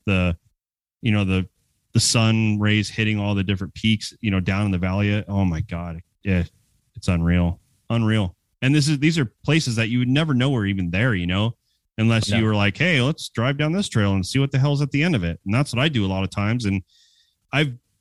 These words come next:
Speaker 1: made the mistake <laughs> of doing that a couple times and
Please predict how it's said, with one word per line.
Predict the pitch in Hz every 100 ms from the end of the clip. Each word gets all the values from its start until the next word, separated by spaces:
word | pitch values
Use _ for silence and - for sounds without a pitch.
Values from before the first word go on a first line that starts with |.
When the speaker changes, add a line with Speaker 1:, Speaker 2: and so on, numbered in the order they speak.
| _ -
Speaker 1:
made | 113 123
the | 139
mistake | 123 - 113 -
<laughs> | - -
of | 202 156
doing | 139 175 160
that | 143 143
a |
couple | 120 147 123
times | 113 123 131 113
and | 107